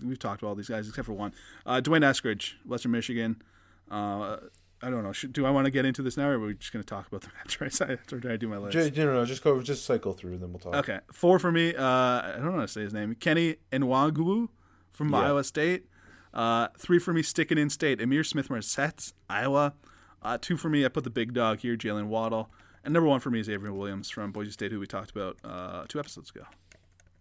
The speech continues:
Speaker 2: Um, okay, my, my question with Waddle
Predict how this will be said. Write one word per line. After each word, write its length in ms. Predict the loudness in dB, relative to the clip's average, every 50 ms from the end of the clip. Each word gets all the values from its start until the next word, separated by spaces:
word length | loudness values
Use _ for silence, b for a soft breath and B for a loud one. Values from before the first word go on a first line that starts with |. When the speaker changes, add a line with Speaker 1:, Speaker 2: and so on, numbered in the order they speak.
| _ _ _ _ _ b b b b b b b b b b b b _ _ -2
Speaker 2:
Um, 480 | 0 2 4 4 4 4 2 -2 -8 -12 _ _ _ _ _ _ _ _ _ _ _ _ _ _ -12 -12
okay, 240 | -8 -4 -2 -2
my, 220 | 0 0 -2 -2 -2 -2
my 200 | -2 0 0 0
question 1080 | -2 -6 -16 -20 -20 -18 -8 -2 2 4 4 2 2 -2 -10 -10 -10 -8 -8 -8 -10 -12 -14 -14
with 340 | -6 -2 2 2 2 2 -2 -12 _ -20 -20 -20 -20 -20 -14
Waddle 880 | -10 -6 -4 -2 2 2 4 4 4 4 4 2 -2 -6 -10 -10 -12